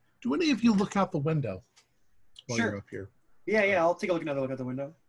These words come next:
Speaker 1: Do a, do a spot hidden for me.
Speaker 2: Okay. Uh, ugh, no, I failed. <laughs> Seventy-two.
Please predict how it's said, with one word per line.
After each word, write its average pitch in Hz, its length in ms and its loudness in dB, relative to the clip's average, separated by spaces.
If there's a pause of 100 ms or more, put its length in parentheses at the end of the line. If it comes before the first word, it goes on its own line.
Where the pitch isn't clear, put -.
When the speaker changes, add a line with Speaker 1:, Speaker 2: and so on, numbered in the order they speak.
(120)
Speaker 1:
Do 175 200 0
a, 143 160 2 (220)
do 147 120 -2
a - 20 -4
spot - 340 -8
hidden 101 200 -14
for - 180 -14
me. 98 180 -16 (120)
Speaker 2:
Okay. 147 280 -12 (2500)
Uh, 131 540 -8 (580)
ugh, 165 280 -12 (100)
no, 165 240 -6
I 160 140 -4
failed. 170 500 4 (340)
<laughs> - 300 -20
Seventy-two. 180 640 -2